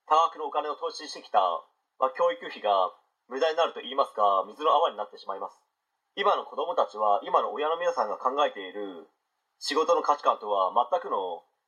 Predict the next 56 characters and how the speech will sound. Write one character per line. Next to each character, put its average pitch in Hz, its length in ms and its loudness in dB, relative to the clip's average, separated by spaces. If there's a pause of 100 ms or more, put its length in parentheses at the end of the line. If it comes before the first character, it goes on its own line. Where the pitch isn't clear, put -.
別 - 240 -2
物 190 220 4
だ 190 100 4
と - 80 -16
考 127 240 -4
え 127 60 0
て - 80 -8
も 98 200 -8
い 151 80 -8
い - 20 -2
の 110 100 2
で 110 60 2
は 107 100 4
な 107 80 4
い 104 40 -4
か - 80 -10
と 95 100 -8
思 92 140 -4
い 92 40 -6
ま 92 120 2
す。 - 200 -20 (880)
ま 220 160 6
ず - 80 -14
で 107 100 -4
す - 140 -16
ね、 95 300 -4 (360)
辛 165 160 4
い 139 60 -4
思 156 220 2
い 117 60 -4
や 101 100 2 (600)
大 147 140 4
変 151 140 -4
な 151 100 0
思 160 160 4
い 123 40 -2
ま 104 100 0
で 98 100 -10
し - 80 -20
て、 98 500 0
ま 117 80 2
あ、 - 20 -2
そ 135 120 -2
れ 147 80 0
な 143 60 2
り 139 60 -2
の 135 60 -2
収 143 180 -4
入 135 140 -4
な 127 140 4
ん - 40 -4
て - 60 -18
い 110 100 -10
ら 110 120 4
な 98 120 2
い。 92 100 -6